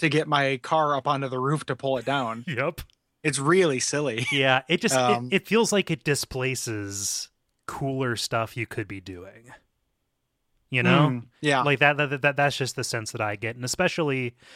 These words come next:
Speaker 2: especially as the plot progresses, I don't, I don't like fighting against the Arkham Knights stuff because, like, in the first, in the
Speaker 1: Yeah.
Speaker 2: first couple games,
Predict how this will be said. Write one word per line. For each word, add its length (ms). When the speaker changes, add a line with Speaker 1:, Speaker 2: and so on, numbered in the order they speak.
Speaker 2:
especially 460
as 180
the 80
plot 280
progresses, 640
I 120
don't, 320
I 120
don't 200
like 220
fighting 360
against 360
the 80
Arkham 320
Knights 640
stuff 420
because, 400
like, 160
in 80
the 60
first, 240
in 80
the 40
Speaker 1:
Yeah. 260
Speaker 2:
first 180
couple 160
games, 300